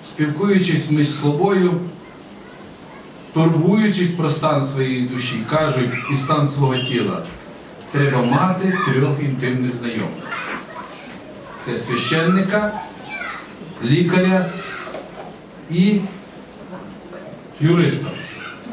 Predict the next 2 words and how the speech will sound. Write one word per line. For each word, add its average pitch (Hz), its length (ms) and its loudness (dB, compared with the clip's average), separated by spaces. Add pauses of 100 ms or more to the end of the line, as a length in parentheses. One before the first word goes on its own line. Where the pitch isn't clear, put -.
(1900)
Для 156 360 2 (100)
душі, 190 600 4